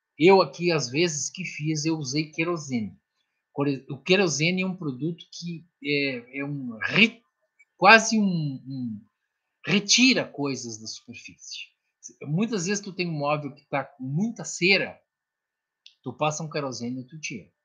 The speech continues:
Então tem que, tem que testar. Normalmente é o querosene. Tu pode testar também algum removedor. Mas o óleo tem uma característica.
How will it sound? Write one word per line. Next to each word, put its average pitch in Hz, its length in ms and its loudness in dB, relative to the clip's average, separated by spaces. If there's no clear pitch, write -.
Então 240 200 0
tem 262 140 0
que, - 140 -10
tem 240 200 0
que - 120 -12
testar. - 520 -2
Normalmente 220 600 4
é - 20 2
o 233 60 -4
querosene. 185 640 -4
Tu 156 100 -6
pode 185 340 0
testar 202 340 -2
também 175 300 -4
algum 170 360 -2
removedor. 208 760 -4
Mas 190 580 4
o 226 220 2
óleo 165 500 4
tem 151 160 -2
uma 170 160 -4
característica. 190 800 -10